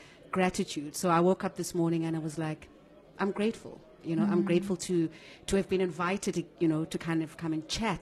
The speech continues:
Speaker 1: to you and, and to still be alive and breathing, you know. So, yeah, I, I, and I love getting older. I love it. You know, my, <laughs> my niece was like, "How you feel about, like, you know, you,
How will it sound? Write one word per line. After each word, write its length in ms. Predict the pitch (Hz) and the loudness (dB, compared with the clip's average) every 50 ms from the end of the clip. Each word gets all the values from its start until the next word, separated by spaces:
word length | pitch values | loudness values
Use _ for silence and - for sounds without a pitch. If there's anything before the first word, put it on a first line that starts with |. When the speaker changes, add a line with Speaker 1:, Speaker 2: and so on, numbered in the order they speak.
| - - - | -8 -10 -6
Speaker 1:
to 140 | - - | -4 -2
you 340 | 170 165 160 160 160 156 156 | 0 0 2 2 2 2 2
and, 160 | 156 156 156 151 - - - - - - - | 0 0 -2 -4 -8 -16 -20 -20 -20 -18 -6
and 120 | - 220 214 | -4 -2 0
to 80 | 247 | 0
still 200 | 233 - - 285 | -2 2 0 0
be 120 | 277 226 196 | 2 4 2
alive 360 | 185 175 170 170 196 220 208 | 4 4 2 2 0 0 0
and 120 | 196 185 | -2 -4
breathing, 480 | 170 175 185 254 294 220 143 - - 131 143 - | -2 0 0 0 0 0 -4 -10 -12 -16 -16 -10
you 100 | 156 160 160 | -8 -6 -6
know. 140 | 156 151 160 | -4 -6 -6
So, 380 | 170 - - 208 202 202 202 - - - - - - - - | -6 -2 0 2 2 2 2 0 -6 -18 -20 -20 -20 -4 2
yeah, 400 | 285 320 359 330 226 151 139 - - - - - | 4 6 8 8 6 6 2 -2 -10 -18 -6 -2
I, 300 | - 226 226 - 220 240 - | 0 0 2 2 0 2 4
I, 40 | - | 2
and 80 | 269 262 - | 2 2 2
I 160 | - 311 339 | 2 2 2
love 340 | 320 262 262 277 320 330 330 | 2 2 0 0 0 -2 -2
getting 260 | - 240 226 233 226 185 | -2 -2 -2 -2 -2 -4
older. 360 | - 208 226 220 190 143 - - 165 - - - - - - - | -4 -4 -4 -4 -6 -6 -6 -10 -16 -18 -20 -20 -20 -20 -16 -2
I 100 | - 226 | 0 2
love 280 | 233 233 247 269 269 226 | 2 4 2 0 0 -2
it. 300 | 165 - - - - - - | -4 -6 -6 -10 -12 -6 0
You 120 | 180 180 | 2 2
know, 100 | 175 185 | 4 4
my, 240 | 185 190 185 190 185 - 208 | 2 2 2 2 0 -2 -2
<laughs> 60 | - | 0
my 160 | 226 208 202 | 2 2 2
niece 180 | 196 214 214 226 | 2 0 -2 -4
was 100 | 214 - | -4 -2
like, 200 | 196 190 185 - - - - - | -2 -2 -2 -4 -12 -18 -6 0
"How 60 | 311 | 2
you 140 | 339 381 403 | 2 2 2
feel 220 | - - 330 320 | 0 0 0 0
about, 240 | 302 302 254 262 - | 0 0 -2 -2 -2
like, 200 | 254 254 247 - | -4 -4 -4 -4
you 80 | 262 | -4
know, 80 | 262 262 | -2 -2
you, 180 | 285 277 269 | 0 0 0